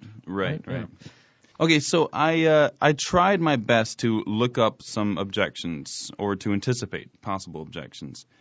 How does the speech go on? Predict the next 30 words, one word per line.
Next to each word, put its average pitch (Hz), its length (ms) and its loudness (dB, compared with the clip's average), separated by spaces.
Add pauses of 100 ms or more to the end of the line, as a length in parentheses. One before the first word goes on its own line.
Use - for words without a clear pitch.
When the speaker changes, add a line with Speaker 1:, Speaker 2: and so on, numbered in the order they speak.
(220)
Speaker 1:
uh, 87 160 -4
that 95 220 -2
theists, - 680 -2
you 107 100 -4
know, 85 180 -2
might 98 380 0 (100)
forward 76 520 -2 (140)
in 95 120 -2
response 80 460 -8
to - 100 -16
this - 180 -16
argument. - 400 -12 (260)
So 156 120 2
if 151 120 4
I've 151 160 8
missed 175 320 2
any, 101 320 0 (320)
and 110 140 0
I'm, 107 60 0
I'm 101 120 -2
going 131 180 2
to 143 60 -2
go 147 120 2
through 131 220 0
them, 95 140 0
but 98 100 0
if 117 120 -8
I've 156 120 -2
missed 156 300 0
any 95 300 -2